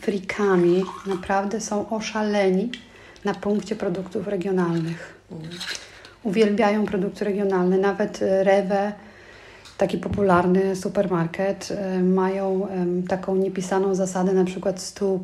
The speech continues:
Speaker 1: kilometrów i wtedy nazywają produkty regionalne.
Speaker 2: Mhm.
Speaker 1: Czy w zasadzie każdy supermarket szczyci się i jako pierwsze pro-, jako jedne z pierwszych produktów
Speaker 2: Regionalne.
Speaker 1: można zobaczyć zawsze z napisem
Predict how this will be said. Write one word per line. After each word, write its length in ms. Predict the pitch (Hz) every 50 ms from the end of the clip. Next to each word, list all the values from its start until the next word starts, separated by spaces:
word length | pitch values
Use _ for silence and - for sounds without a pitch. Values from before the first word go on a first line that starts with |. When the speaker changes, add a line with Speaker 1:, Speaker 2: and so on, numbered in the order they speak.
| -
Speaker 1:
kilometrów 800 | - 190 196 190 185 185 180 180 - 196 233 247 247 - - -
i 80 | 220 180
wtedy 280 | 185 208 202 202 208
nazywają 480 | 190 190 185 175 185 165 180 180 185 185
produkty 560 | 180 190 175 175 175 175 - - 185 180 180
regionalne. 580 | 180 165 165 185 175 175 170 165 170 165 160 160 170 170 -
Speaker 2:
Mhm. 400 | 180 170 - 180 175 175 180 175
Speaker 1:
Czy 120 | - 208
w 40 | 180
zasadzie 360 | - 196 180 - 208 180 202
każdy 400 | - - - 220 226 220 214 196
supermarket 800 | 180 - 214 180 208 208 202 190 185 175 180 180 - 208 208 - - - - - - - - - -
szczyci 480 | - - - - 214 214 214 220 208
się 360 | 185 - - 208 208 208 208 -
i 140 | 208 196
jako 400 | 196 196 196 185 - 202 202 190 185 190 - - - _ _ _ -
pierwsze 500 | - 220 214 208 196 185 - - 214 196
pro-, 220 | - 196 196 202
jako 260 | 214 226 214 208 -
jedne 240 | 208 214 202 196 196
z 60 | 185
pierwszych 280 | - 226 214 - - 185
produktów 320 | - 208 185 - 196 -
Speaker 2:
Regionalne. 300 | - - 208 208 202 190 208
Speaker 1:
można 180 | 202 185 202 196
zobaczyć 520 | 175 170 196 196 196 190 196 196 185 - - - - - - - -
zawsze 320 | - - 190 190 190 - 208
z 60 | 175
napisem 580 | 185 185 180 196 185 180 - 190 185 180 180